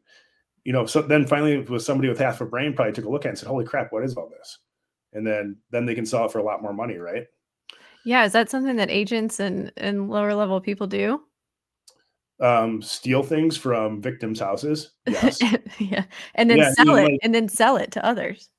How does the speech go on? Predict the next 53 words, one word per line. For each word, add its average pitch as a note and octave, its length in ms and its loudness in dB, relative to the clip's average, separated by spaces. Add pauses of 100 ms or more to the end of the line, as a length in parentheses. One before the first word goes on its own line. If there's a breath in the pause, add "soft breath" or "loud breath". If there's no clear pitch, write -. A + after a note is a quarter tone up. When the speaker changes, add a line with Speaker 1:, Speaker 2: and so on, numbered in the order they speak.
(140)
Speaker 1:
Sure, B3 280 8
why G3 160 4
not? E3+ 260 0
I D3 40 0
mean, D#3 140 6
there, D#3 240 4
there's D3 320 2
a C#3+ 60 0
lot D#3 180 2
of, A#2+ 280 -2
there's C#3+ 160 -4
a C#3+ 40 -4
long D3+ 280 -4
history C#3+ 360 -4
of G#2+ 140 -6
dirty B2+ 240 -6
cops, B2+ 480 -4
uh, G2+ 280 -6 (140)
you G#2 120 -18
know, F2 60 -16
Speaker 2:
Sure. F2 80 -20
Speaker 1:
stealing A#2+ 420 -6
guns A2 400 -6
and F#2 100 -12 (640)
using A#2 280 -6
'em, A2 200 -6
using A#2+ 260 -6
'em A2+ 100 -4
in G#2 60 -8
crimes A2 300 -4
themselves, G#2+ 400 -4
or G2+ 60 -6
selling A2 280 -6
'em G2+ 80 -10
back G2+ 220 -4
to - 80 -20
criminals, A2+ 500 -6
or F#2 60 -14
stealing G#2+ 320 -8
drugs G2 240 -6
from G#2+ 120 -12
criminals A2+ 380 -6
and F#2 100 -18
selling G#2+ 280 -6
'em G#2 80 -12
to - 80 -18
people, A2 220 -2
or G#2 40 -6
giving A2+ 220 -2
'em A2 60 -4
to A2 100 -12
their G2 140 -8
friends. G#2 520 -4